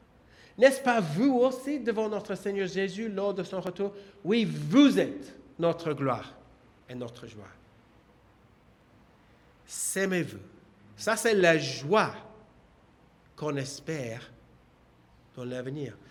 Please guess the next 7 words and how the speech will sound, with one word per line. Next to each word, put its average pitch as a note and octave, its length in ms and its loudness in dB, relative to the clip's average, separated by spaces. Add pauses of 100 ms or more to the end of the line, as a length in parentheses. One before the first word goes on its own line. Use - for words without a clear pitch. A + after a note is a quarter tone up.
(200)
C'est - 180 -2
la D3+ 140 0
joie F3+ 300 -2
des D#3+ 420 -6
autres F3+ 360 -8
dans C#3 180 -8
l'Église. B2+ 760 -14